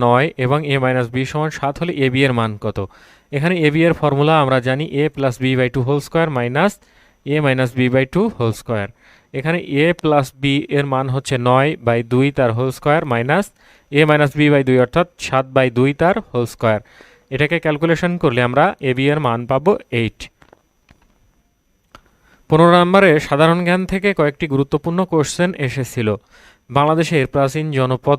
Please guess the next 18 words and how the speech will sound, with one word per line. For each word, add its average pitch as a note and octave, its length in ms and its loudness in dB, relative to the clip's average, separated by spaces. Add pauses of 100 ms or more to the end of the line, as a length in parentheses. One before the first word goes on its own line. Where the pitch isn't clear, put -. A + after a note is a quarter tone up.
(120)
কোনটি? G#2 400 -4 (100)
বাংলাদেশের C#3+ 460 -2
প্রাচীন C#3 400 -2
জনপদ C#3 420 -2
হচ্ছে C#3 440 -4 (180)
পুন্ড্র। B2+ 400 0 (520)
এসডিজি F3 540 2
এর D#3 280 2
গোল C#3+ 340 4
কয়টি? A2 460 0 (400)
সাস্টেইনেবল F#3 720 0
ডেভেলপমেন্ট E3+ 600 0
গোলস A#2+ 360 2
এর D3+ 140 -2
গোল C3 300 0 (120)
সংখ্যা E3+ 320 -2
হচ্ছে G#3 360 -2 (480)
সতেরোটি। C3 640 0